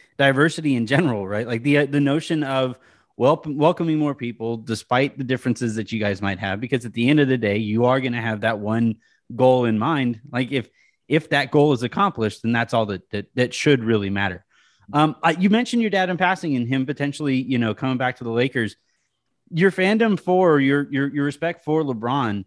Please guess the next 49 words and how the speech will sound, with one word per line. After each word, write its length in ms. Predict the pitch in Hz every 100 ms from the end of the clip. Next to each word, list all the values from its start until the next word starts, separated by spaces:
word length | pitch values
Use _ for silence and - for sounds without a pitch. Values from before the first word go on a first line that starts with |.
| _ _ -
your 120 | 160
dad 280 | 156 185 208
was, 140 | 185
like, 180 | 180 -
one 180 | 147 180
of 120 | 160
the 80 | 151
first, 480 | 151 151 131 - _ _ _ _ _ _ _ _ _ -
uh, 360 | 123 110 104 104 - _ _ _
I 100 | 123
guess, 180 | 117 127
point 440 | - - 151 147 -
forwards, 540 | 127 117 92 - - -
right? 240 | 104 107
Was, 260 | 123 117 110
was 240 | 135 117
the 100 | 131
term 260 | - 147 143
that 100 | 127
he 120 | 160
even 220 | 156 135
used, 200 | 123 117
I 40 | 120
believe, 280 | 110 123 143
in 120 | 120
Milwaukee. 540 | 110 104 139 - 101 - _ _ _
Somebody 260 | 143 147
got 160 | 127 117
hurt, 360 | 117 156 143 _ _ _ _
and 100 | 123
then 80 | 135
they 100 | 135
asked 240 | 131 139
him, 100 | 127
"Hey, 320 | 120 131 113 -
can 160 | - 120
you 100 | 107
play 220 | 131 104
point 260 | - 165 160
guard?" 320 | 156 143 127 _ _ _ -
Um, 260 | 123 113 117
and 140 | 127
he 180 | 123 143
approached 440 | 143 - 127 117 -
the 100 | 110
sport 360 | - 131 -
that 200 | 123 143
way. 320 | 131 117 104 - _ _ _
And, 500 | 135 139 135 131 127